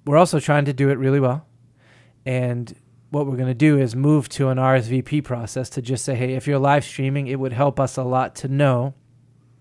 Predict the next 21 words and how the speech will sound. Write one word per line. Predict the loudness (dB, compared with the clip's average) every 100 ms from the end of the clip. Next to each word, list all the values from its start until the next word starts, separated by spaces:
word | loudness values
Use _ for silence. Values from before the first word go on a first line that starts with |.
| _
who | -2 0
you | 2 4
are | 2 0 -6 -16 -20 -20 -12 -4
and | -2 0
why | 2 4
you're | 4 0
jumping | 0 -2 -2 -4
in | -2
on | -2 -2
live | -2 -2
stream | -4 -8 -8
this | -8
Sunday." | -10 -12 -12 -14 -18 _ -20 _ -10
It | -8
will | -4
help | -2 -2 -2
us | -4
get | -2 -2
a | -2
better | 0 -2 -2
sense | -4 0 0 0 -6 -12